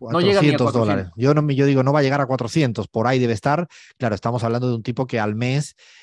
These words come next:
Speaker 2: está ganando miles de dólares, ¿no? Cada mes ininterrumpidamente, ¿no?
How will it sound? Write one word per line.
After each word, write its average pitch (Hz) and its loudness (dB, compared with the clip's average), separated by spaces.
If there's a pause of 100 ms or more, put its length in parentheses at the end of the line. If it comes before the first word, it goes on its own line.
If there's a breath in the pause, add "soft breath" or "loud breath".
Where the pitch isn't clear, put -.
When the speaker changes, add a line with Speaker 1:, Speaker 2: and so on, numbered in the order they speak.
Speaker 2:
está 117 -4
ganando 123 -2 (200)
miles 117 -2 (400)
de 113 -12
dólares, 92 -10
¿no? 110 -8 (260 loud breath)
Cada 151 2
mes 151 -2
ininterrumpidamente, 110 -2
¿no? 123 -4